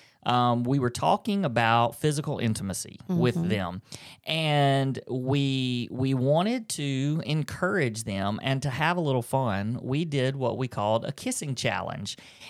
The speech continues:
Speaker 1: and so for, like, the next month, I don't know, maybe it wasn't a month, maybe it was just a week,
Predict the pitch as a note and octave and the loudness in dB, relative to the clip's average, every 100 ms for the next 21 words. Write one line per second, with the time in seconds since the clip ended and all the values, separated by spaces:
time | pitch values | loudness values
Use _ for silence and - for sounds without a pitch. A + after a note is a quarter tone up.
0 | - C#3 D3+ D3 C#3+ D#3+ D#3 C#3+ D#3 D3 | -6 -2 0 0 0 0 2 0 0 2
1 | C#3+ C3+ D3+ F3 A#3 A#3 - C3 D3 E3+ | 0 0 -2 -2 -2 -6 -4 0 2 4
2 | B2 F2 - - - - _ _ _ - | 4 0 -10 -20 -20 -20 _ _ _ 0
3 | F3+ D3+ G#2 A2 D3+ E3+ B2+ B2 A2 G2 | 4 4 4 2 2 2 2 2 0 -2
4 | G2 C#3+ D3+ C3+ B2+ A2 F#2+ F#2 - | -4 -2 -2 -2 -4 -4 -4 -6 -8